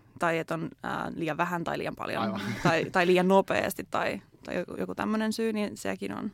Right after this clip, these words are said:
Speaker 1: usein väärin.
Speaker 2: Joo. Joo, meillä on siis teemana tosiaan väärin lukeminen, mit-, mitä erilaisia tapoja siihen on ja mitä se edes tarkoittaa. Öm, miten sä, sä oot tehnyt vähän meille listaakin itse asiassa tähän valmisteluun, et, et minkälaisia erilaisia tyylejä, me käydään sitä kohta läpi, mut miten niinku,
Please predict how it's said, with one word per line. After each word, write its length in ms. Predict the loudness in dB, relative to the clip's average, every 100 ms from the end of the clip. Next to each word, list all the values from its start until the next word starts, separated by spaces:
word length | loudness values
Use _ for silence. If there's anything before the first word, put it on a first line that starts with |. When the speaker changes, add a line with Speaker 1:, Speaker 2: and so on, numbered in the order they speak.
| -10
Speaker 1:
usein 260 | -10 -8
väärin. 300 | -6 -4 -6 -6
Speaker 2:
Joo. 200 | -10 -12 -16 _ _ -20 -2
Joo, 100 | 2
meillä 100 | 4 2
on 60 |
siis 160 | -2 -8 -16 -6
teemana 260 | -2 0 0
tosiaan 300 | -2 -4 0
väärin 300 | 2 2 0
lukeminen, 440 | -4 -4 -6 -8
mit-, 160 | -12 -8
mitä 220 | -6 -2
erilaisia 340 | -2 -2 -4 -6
tapoja 380 | -6 -6 -6
siihen 340 | -6 -6 -6 -10
on 280 | -4 0 0
ja 60 | -2
mitä 140 | -4
se 60 | -4
edes 120 | -6 -6
tarkoittaa. 920 | -4 -4 -6 -14 _ -8 -6 -4 -8 -14 -20 -20 -6 -2 0
Öm, 80 | -2 -6 -18 -20 -20 -20 _ _ _ _ _ -6
miten 220 | -2 0
sä, 160 | -2 -4 _ _ -6
sä 100 | -4
oot 100 | -2
tehnyt 220 | -2 0
vähän 180 | 0 0
meille 200 | 0 -2
listaakin 500 | -2 -4 -8 -8 -12
itse 160 | -12
asiassa 240 | -12 -12 -10
tähän 180 | -10
valmisteluun, 600 | -6 -6 -8 -12 -12 -10
et, 80 | -8 -8 -8
et 140 | -8
minkälaisia 420 | -6 -4 -4 -4
erilaisia 300 | -6 -8 -8
tyylejä, 260 | -4 -4 -4
me 60 |
käydään 200 | -8 -8
sitä 100 | -8
kohta 220 | -10 -6 -6
läpi, 200 | -8 -12
mut 160 | -10
miten 280 | -8 -8 -6
niinku, 420 | -6 -4 -4 -4